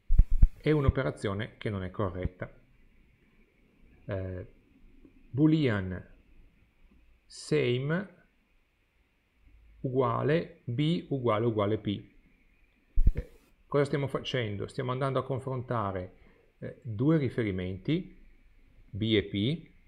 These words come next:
e, eh, il risultato, che ovviamente sarà un valore booleano,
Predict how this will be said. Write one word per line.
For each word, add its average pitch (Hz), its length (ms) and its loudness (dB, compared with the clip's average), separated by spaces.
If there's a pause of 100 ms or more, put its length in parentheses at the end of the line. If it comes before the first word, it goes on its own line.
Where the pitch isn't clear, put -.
(1500)
e, 160 420 0
eh, 101 360 -10
il 139 160 2
risultato, 117 720 -2
che - 100 -6
ovviamente 101 420 -4
sarà 101 220 -6
un 101 80 -6
valore 101 280 -2
booleano, 92 720 -4